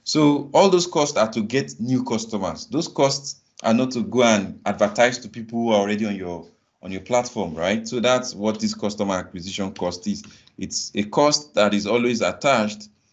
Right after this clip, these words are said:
to, uh, getting new customers. So that's one thing that is peculiar to a SaaS company. Then you know that they, you already have the, mm, renewing or existing customers.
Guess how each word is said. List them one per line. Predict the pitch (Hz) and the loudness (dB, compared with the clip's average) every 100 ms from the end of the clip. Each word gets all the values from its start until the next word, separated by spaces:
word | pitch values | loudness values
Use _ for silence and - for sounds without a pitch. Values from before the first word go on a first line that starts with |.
| _ _ - | _ _ -12
to, | 107 98 92 85 - _ _ - | -4 -2 -2 -10 -14 _ _ -8
uh, | 90 95 | -8 -6
getting | 90 113 117 113 | 0 0 4 6
new | 107 104 | 6 4
customers. | 104 95 - 90 85 78 - _ _ | -2 -6 -4 -6 -6 -8 -12 _ _
So | - | 0
that's | 120 135 | 2 2
one | 120 117 | 0 -2
thing | 117 | 0
that | 101 | 0
is | 98 | 0
peculiar | - 98 - 113 104 | -4 -6 0 2 2
to | 104 - 92 85 - _ _ | 0 -4 -8 -10 -16 _ _
a | 82 | -6
SaaS | - 110 101 101 - | 0 4 4 2 -6
company. | - 95 87 90 78 - _ _ _ 107 | -8 -8 -8 -10 -12 -14 _ _ _ 0
Then | 113 120 131 131 - - | 4 6 4 -2 -12 -8
you | 113 117 117 | -2 0 2
know | 127 151 | 2 0
that | 165 131 107 - - | 4 4 4 -4 -2
they, | 113 107 104 98 - - | 2 6 4 2 -6 -14
you | 101 | -2
already | 107 123 151 | 0 2 2
have | 135 127 127 | 4 4 2
the, | 107 98 | -4 -4
mm, | 98 98 95 104 _ _ _ 104 | -2 -4 -4 -12 _ _ _ -2
renewing | 104 117 123 120 120 120 - _ | 2 2 2 2 0 -4 -16 _
or | - 98 | -4 0
existing | 95 98 107 113 107 | 0 -2 0 0 0
customers. | 101 - 92 82 78 - | -4 -4 -6 -6 -8 -16